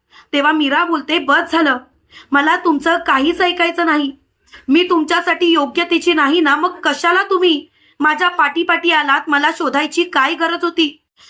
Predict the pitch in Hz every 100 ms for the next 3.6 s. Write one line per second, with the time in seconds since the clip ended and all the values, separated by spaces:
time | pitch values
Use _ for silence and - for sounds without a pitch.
0 | _ 302 349 403 359 320 302 - - -
1 | 311 - 330 320 359 277 277 302 320 311
2 | 302 320 - 285 320 320 - 339 370 294
3 | 262 285 277 - 233